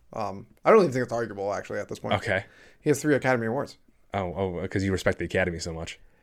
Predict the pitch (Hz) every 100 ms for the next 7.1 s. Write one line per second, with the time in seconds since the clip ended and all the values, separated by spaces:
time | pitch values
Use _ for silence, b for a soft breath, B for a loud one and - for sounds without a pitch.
0 | _ - 165 - - 190 185 147 151 120
1 | - 123 - - 160 277 302 262 208 185
2 | 165 131 135 302 302 240 202 196 143 120
3 | - 233 277 311 247 - 175 220 226 320
4 | 339 320 285 226 226 208 202 202 190 175
5 | 156 147 165 156 165 151 131 185 175 143
6 | 135 - 160 160 117 107 101 104 - 160
7 | -